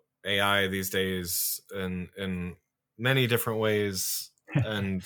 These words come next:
Speaker 1: you know,
Speaker 2: Oh,
Speaker 1: so I
Speaker 2: yeah.
Speaker 1: just, I have to ask, um, <laughs> you know, h-, are you thinking about, are you seeing increased opportunities to use A I? Are you, you know, where, what are you thinking about A I automation, you know, things like that in the event space? And, you know, where, where do you kind of see that going?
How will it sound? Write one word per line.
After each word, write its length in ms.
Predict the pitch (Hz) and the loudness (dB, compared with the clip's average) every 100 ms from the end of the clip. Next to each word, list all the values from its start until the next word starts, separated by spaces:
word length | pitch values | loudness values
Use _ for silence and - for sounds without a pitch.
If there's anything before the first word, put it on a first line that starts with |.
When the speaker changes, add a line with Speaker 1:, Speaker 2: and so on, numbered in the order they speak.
| - | -4
Speaker 1:
you 100 | 113 | 2
know, 60 | 107 | 4
Speaker 2:
Oh, 40 | |
Speaker 1:
so 120 | 127 | 6
I 60 | 117 | 4
Speaker 2:
yeah. 40 | |
Speaker 1:
just, 200 | 107 113 117 | 2 0 2
I 80 | 117 | 4
have 220 | 131 127 | 4 4
to 100 | 120 | 4
ask, 520 | 113 110 104 - - - | 6 6 4 -2 -6 -4
um, 280 | 120 113 110 170 147 - - | 2 4 2 0 -4 -6 -8
<laughs> 280 | - 165 - | -8 -10 -4
you 120 | 131 | 2
know, 140 | 127 117 | 4 4
h-, 340 | 87 - - - | 2 -2 -2 2
are 120 | 127 | 4
you 160 | 127 127 | 6 4
thinking 420 | - 135 - 131 | 4 2 2 2
about, 560 | 117 120 117 117 113 113 | 4 4 6 8 6 6
are 80 | 113 | 4
you 140 | 110 | 2
seeing 420 | - 147 135 123 | 2 4 4 4
increased 680 | 113 107 113 101 - - - | 2 2 0 -2 -4 -8 -6
opportunities 680 | 104 98 92 - 135 123 113 | -4 -2 -2 0 2 2 -2
to 100 | 117 | -4
use 240 | 110 107 101 | -4 -2 -2
A 120 | 214 | 0
I? 200 | - 202 98 | 2 2 2
Are 160 | - | 0
you, 160 | 196 202 196 | -2 -4 -6
you 100 | 104 | -4
know, 80 | |
where, 260 | 95 117 120 | 0 0 2
what 200 | 117 123 | 0 2
are 20 | |
you 120 | 117 | 0
thinking 420 | 104 107 101 107 98 | -2 -4 -4 -4 -2
about 440 | 92 92 90 - _ _ _ _ _ - | 0 0 0 -2 _ _ _ _ _ -10
A 140 | 104 98 | -2 0
I 220 | 92 92 | 2 2
automation, 600 | 92 92 92 92 95 90 | 0 0 -2 -2 -6 -6
you 120 | 92 | -8
know, 80 | 87 | -8
things 260 | - 95 92 | -8 -6 -6
like 200 | 87 82 | -6 -4
that 220 | 87 82 | -4 -4
in 120 | 87 | -6
the 80 | 85 | -6
event 320 | 78 80 92 | -6 -8 -8
space? 640 | - - 85 85 - - | -8 -6 -6 -4 -4 -6
And, 240 | 85 82 80 | -8 -14 -14
you 60 | 87 | -14
know, 120 | 87 | -14
where, 300 | 85 95 90 | -8 -8 -8
where 160 | 98 95 | -6 -6
do 60 | 98 | -6
you 100 | 92 | -6
kind 180 | 95 | -8
of 60 | 85 | -8
see 160 | - 82 | -10 -8
that 240 | 80 80 | -8 -8
going? 260 | 82 82 | -12 -14